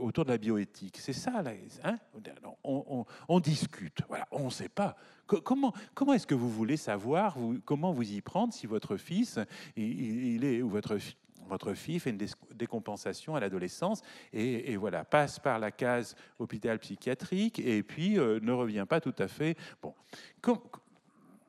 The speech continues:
qui, qui peut prétendre comment faire dans ces, dans une situation comme ça ?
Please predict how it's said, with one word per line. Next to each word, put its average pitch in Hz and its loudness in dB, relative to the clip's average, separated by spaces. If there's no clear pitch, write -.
qui, - -4
qui - -2
peut - 4
prétendre 233 0
comment 156 4
faire - -12
dans 80 -16
ces, - -14
dans 95 -6
une 87 -12
situation 90 -12
comme 82 -12
ça ? - -14